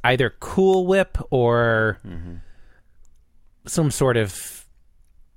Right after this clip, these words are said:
Speaker 1: sudsy water. <laughs> I mean, re-, like, it really doesn't look any different. And I guess it's a little bit less liquidy. It's a little more airy. I don't know.
Speaker 2: John, I think the word you're looking for is goop.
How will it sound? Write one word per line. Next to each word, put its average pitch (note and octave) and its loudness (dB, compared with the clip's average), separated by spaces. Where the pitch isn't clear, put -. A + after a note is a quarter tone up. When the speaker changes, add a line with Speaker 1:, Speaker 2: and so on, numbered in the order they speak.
Speaker 1:
sudsy A#2+ 0
water. G#2+ 2
<laughs> - -6
I D3 0
mean, B2+ 0
re-, F3+ -2
like, G3 4
it A#3 4
really A3+ 6
doesn't E3+ 2
look D3 2
any A#2+ 0
different. G#2 -4
And G2+ -6
I C#3 0
guess F3+ 0
it's D#3 0
a D3 2
little C3 2
bit A#2+ -2
less A2 -4
liquidy. A#2 -2
It's - -6
a G#2+ -2
little G#2+ 0
more G2+ 0
airy. A2 0
I G2+ 0
don't G2+ -2
know. F2 -4
Speaker 2:
John, D#3+ 2
I D#3 2
think G3+ -2
the D#3+ 0
word C3 0
you're A2 -2
looking A#2+ -4
for G2 -2
is E2+ -8
goop. C3 0